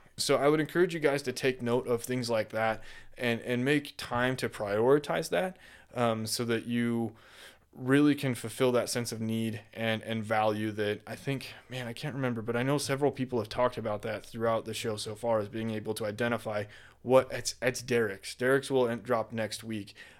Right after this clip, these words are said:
um, is being able to identify what recharges you, making a priority for it, and getting after that. So I'll move on from that, you know, but that's, that's a very big piece of, of, you know, something I want people to learn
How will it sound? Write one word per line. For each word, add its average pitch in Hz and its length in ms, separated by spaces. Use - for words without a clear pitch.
um, 113 340
is 123 140
being 139 220
able 139 200
to 127 220
identify 110 580
what 117 380
recharges 123 520
you, 110 240
making 120 320
a 123 60
priority 110 480
for 107 220
it, 107 180
and 110 100
getting 101 260
after 87 320
that. - 220
So 117 360
I'll 151 80
move 180 240
on 160 160
from 151 200
that, 147 340
you 131 140
know, 123 160
but 127 180
that's, 139 180
that's 127 220
a 127 40
very 143 220
big 131 320
piece 123 300
of, 110 240
of, 110 320
you 117 100
know, 117 80
something 135 320
I 131 60
want 120 260
people 120 180
to 104 100
learn 110 520